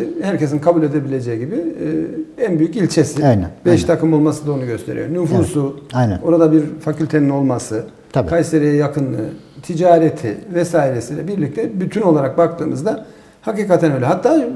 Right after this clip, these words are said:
Speaker 1: net olarak söylüyorum, üçüncü ligde olması lazım Develi'nin.
Speaker 2: Yani inşallah öyle bir, e, imkan, zaman gelir. Biz çabamız zaten onun, e, çabasını sarf ediyoruz. Ama, e, Emre Başkan'ın da gerçekten hani bizlere, bizleri onurlandırdı.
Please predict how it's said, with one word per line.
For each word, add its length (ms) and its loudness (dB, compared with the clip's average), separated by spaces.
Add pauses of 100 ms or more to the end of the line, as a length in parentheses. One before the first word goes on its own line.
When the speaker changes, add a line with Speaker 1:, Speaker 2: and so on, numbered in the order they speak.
(200)
Speaker 1:
net 260 4
olarak 300 4
söylüyorum, 300 2
üçüncü 300 -4
ligde 180 -4
olması 340 2
lazım 300 -12
Develi'nin. 720 -6
Speaker 2:
Yani 380 6
inşallah 580 4
öyle 280 6
bir, 300 2
e, 320 4 (400)
imkan, 340 6
zaman 380 4
gelir. 380 2 (300)
Biz 180 -4
çabamız 360 4
zaten 300 2
onun, 380 0 (100)
e, 340 -2 (520)
çabasını 460 -2
sarf 280 -4
ediyoruz. 420 -10 (500)
Ama, 380 4
e, 360 4
Emre 220 8
Başkan'ın 400 4
da 80 2
gerçekten 440 0
hani 260 2
bizlere, 500 2 (480)
bizleri 280 6
onurlandırdı. 760 4